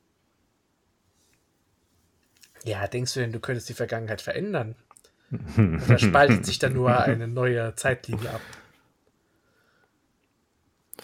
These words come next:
Speaker 2: So oder so wird's eine Mordsgaudi.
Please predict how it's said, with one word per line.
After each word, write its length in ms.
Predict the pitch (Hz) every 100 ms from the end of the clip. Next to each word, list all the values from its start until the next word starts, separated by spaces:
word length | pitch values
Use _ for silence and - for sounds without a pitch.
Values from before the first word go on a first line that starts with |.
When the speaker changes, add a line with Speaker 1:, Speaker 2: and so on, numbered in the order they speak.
| - - - - _ _ _ - - -
Speaker 2:
So 220 | 87 185
oder 160 | 151 101
so 220 | 143 165
wird's 180 | 147 -
eine 80 | 95
Mordsgaudi. 680 | 139 165 - 170 110 67